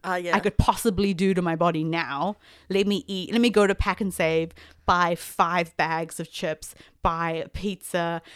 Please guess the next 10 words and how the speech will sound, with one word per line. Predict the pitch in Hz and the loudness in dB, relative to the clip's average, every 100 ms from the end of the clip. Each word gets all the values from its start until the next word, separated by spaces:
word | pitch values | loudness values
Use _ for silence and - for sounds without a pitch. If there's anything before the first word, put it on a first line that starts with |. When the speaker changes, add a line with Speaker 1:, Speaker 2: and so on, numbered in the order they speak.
| - | -4
Speaker 2:
Let | 214 | -2
me | 214 | -2
eat | - 214 - _ _ _ - | -6 -10 -12 _ _ _ 2
all | 240 240 233 233 | 10 12 12 10
of | 214 175 | 8 2
it | 165 156 - _ _ _ | -2 -2 -14 _ _ _
in | 202 196 | 0 0
this | 190 - 165 | -2 -4 -8
one | 170 165 175 | -8 -8 -10
sitting | - 170 165 151 180 | -8 -6 -6 -8 -12